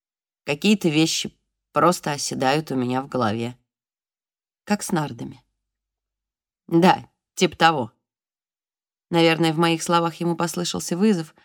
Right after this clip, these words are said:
Отступив назад, он продолжил. "Если я не запишу иероглифы, пока они свежи в памяти, картинка распадется на мелкие кусочки. Тогда попробуй их собери".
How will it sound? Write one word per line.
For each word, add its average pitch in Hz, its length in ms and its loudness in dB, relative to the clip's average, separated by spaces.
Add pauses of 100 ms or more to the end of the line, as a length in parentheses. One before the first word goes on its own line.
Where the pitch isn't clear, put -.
(440)
Отступив - 420 -2
назад, 214 320 4
он 196 100 2
продолжил. 196 600 2 (880)
"Если 175 320 2
я 190 140 6
не 202 120 8
запишу 214 460 2
иероглифы, 196 640 4 (260)
пока 170 280 4
они 175 180 4
свежи 185 360 0
в - 100 -16
памяти, 190 560 0 (720)
картинка 220 400 4
распадется 220 500 4
на 190 120 6
мелкие 226 320 4
кусочки. - 480 2
Тогда 220 260 6
попробуй 254 420 6
их 214 80 0
собери". 240 540 6